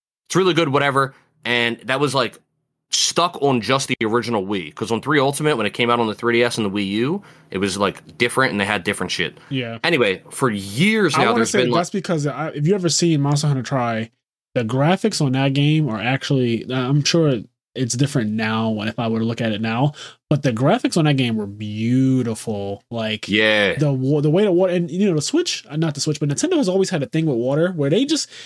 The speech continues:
Speaker 2: they don't really try to make their water look as real as possible. And so that just makes their water better overall, because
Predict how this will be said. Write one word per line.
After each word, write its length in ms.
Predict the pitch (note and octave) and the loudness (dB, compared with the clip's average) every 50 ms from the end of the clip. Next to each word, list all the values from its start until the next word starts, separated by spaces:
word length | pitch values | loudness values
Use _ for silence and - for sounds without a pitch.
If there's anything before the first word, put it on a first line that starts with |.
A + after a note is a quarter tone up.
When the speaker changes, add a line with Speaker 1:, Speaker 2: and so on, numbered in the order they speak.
| - - - | -18 -4 0
Speaker 2:
they 100 | G3 G#3+ | 0 2
don't 240 | C#4 E4 E4 C#4+ A#3 | 2 2 0 0 0
really 180 | A#3 A#3 A3 | 0 2 2
try 280 | F#3+ - - F#3 F3 F3+ | 0 0 0 0 0 0
to 100 | - - | 0 0
make 180 | E3 E3 D#3 - | 0 -2 0 0
their 120 | E3+ D#3 | 0 0
water 300 | D3 D3 D3 D3+ D3 C#3 | 2 2 2 2 2 0
look 300 | C3 B2+ C#3 D#3+ D#3 - - - | 0 2 0 0 0 -2 -8 -10
as 340 | - D3 D3 C#3+ C3 A#2+ | -4 -2 0 0 -2 -2
real 300 | A#2 B2+ D3 E3 E3 D3+ | -2 0 0 2 0 0
as 200 | G#2 C#3+ C3+ - | -2 -4 -4 -6
possible. 640 | - - - C#3+ C#3+ C#3+ - F3 G3+ A3 B3 B3+ A#3+ _ - - - - - _ _ _ - | -6 -4 -4 -2 -2 -2 0 0 2 2 0 0 -4 _ -20 -20 -20 -20 -20 _ _ _ 0
And 160 | F#3+ F#3 F3 | 0 2 2
so 260 | - - G#3+ G3 F3 D#3 | 2 2 2 2 2 2
that 360 | C#3+ C3 D#3+ E3+ G3+ A3 F#3+ | 0 2 2 2 2 0 0
just 240 | G3+ A3 G#3 - G3+ | -2 -2 -2 0 0
makes 240 | F#3 F3+ E3+ - | 0 0 0 0
their 160 | - F3 E3 D#3 | 0 2 2 2
water 300 | D3 D3 D#3 D3 D3 C3+ | 4 2 2 2 2 0
better 300 | B2 D3 D3+ D3+ C#3+ C#3+ | 0 0 0 2 2 0
overall, 540 | - D#3 D#3 C#3+ D3 C#3+ C#3+ D3 D#3 D#3 D3+ | 0 0 0 0 0 0 2 2 2 2 2
because 360 | C#3 C#3+ C#3+ - - D3 C3 | 2 0 -2 -2 -2 -2 -2